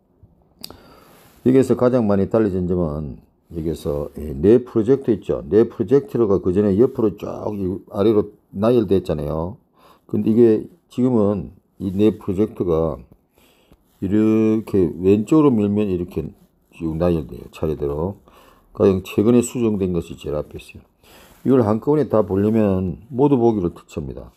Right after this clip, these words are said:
모두 보기를 터치하면은 자기의 프로젝트를 이렇게 쭉 다 볼 수 있어요. 여기에서 자기가,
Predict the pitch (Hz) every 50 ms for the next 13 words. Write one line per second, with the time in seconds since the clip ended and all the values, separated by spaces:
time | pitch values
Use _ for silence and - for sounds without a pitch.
0 | _ _ _ _ _ - - - _ _ - - 127 139 127 123 113 117 110 98
1 | 92 - - 98 - - 107 95 98 101 107 117 123 131 - _ _ _ - -
2 | - - - _ _ _ - - 104 107 113 110 113 110 110 107 - - - 101
3 | 98 92 110 110 107 - - 98 92 101 113 117 110 - _ _ _ _ _ _
4 | - 95 85 85 80 87 85 - - - 90 87 - - - 76 73 78 80 76
5 | - - 73 69 - - - - _ _ _ _ _ _ _ _ _ _ _ _
6 | _ - 123 123 127 120 110 110 - 110 110 110 107 101 110 123 135 139